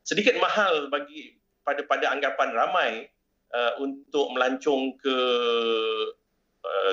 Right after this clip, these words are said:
Gunung Macincang umpamanya, nak beli tiket naik cable car tu, uh, uh, Skycab tu, mungkin sampai tiga puluh, empat puluh ringgit. Tetapi, uh,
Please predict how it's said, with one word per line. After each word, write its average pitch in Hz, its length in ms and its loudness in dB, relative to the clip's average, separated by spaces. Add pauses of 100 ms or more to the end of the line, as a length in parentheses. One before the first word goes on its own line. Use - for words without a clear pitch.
Gunung 139 240 2
Macincang 131 480 2
umpamanya, 117 400 0 (320)
nak 117 160 0
beli 139 240 -4
tiket 139 400 -4
naik 131 240 2 (480)
cable 139 400 2
car 139 400 0
tu, 156 240 -6
uh, 110 180 -2 (220)
uh, 117 180 0 (220)
Skycab - 960 -2 (160)
tu, 214 80 -8 (320)
mungkin 135 320 -6
sampai 127 320 -2
tiga 127 160 -8
puluh, 131 320 -2
empat - 160 -2
puluh 135 160 -2
ringgit. 135 320 -6 (640)
Tetapi, 254 720 -2 (480)
uh, 160 480 2